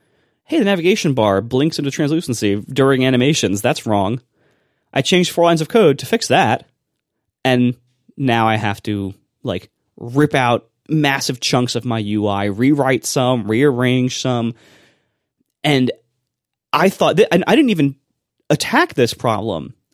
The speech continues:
until now, the middle of the summer, because when I first ran on I O S fifteen, like, you know, there's a bunch of, like, little deprecations I wanted to deal with and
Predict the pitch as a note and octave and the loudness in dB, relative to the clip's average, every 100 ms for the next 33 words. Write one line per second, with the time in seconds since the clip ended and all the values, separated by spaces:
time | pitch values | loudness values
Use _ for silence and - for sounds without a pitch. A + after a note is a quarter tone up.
0 | - F3 - F#3 F3 D#3+ G3+ A#3 G#2 C3+ | 0 2 2 2 2 2 2 2 2 2
1 | D3+ F3 C4 G#3+ F3 D#3 D4+ C4+ - - | 4 4 4 4 2 -2 -2 -2 -6 -16
2 | _ _ - - F3 F#3+ F#3 - A#3+ - | _ _ -2 2 2 2 0 2 2 2
3 | G#3+ G3 F#3+ G3 F#3+ - D#4 G#3+ F3+ D#4+ | -2 0 0 0 -2 0 0 0 0 0
4 | A#3 G#3 F#3+ F#3+ F#3+ D#3+ E3 D3+ D3+ - | 2 2 0 0 0 0 -2 -2 -4 -4
5 | G#2 A2 A#2 A2 A2+ G#2+ A2+ A2+ A2 G#2+ | -4 -4 -4 -4 -6 -2 0 2 2 0
6 | G#2 | -4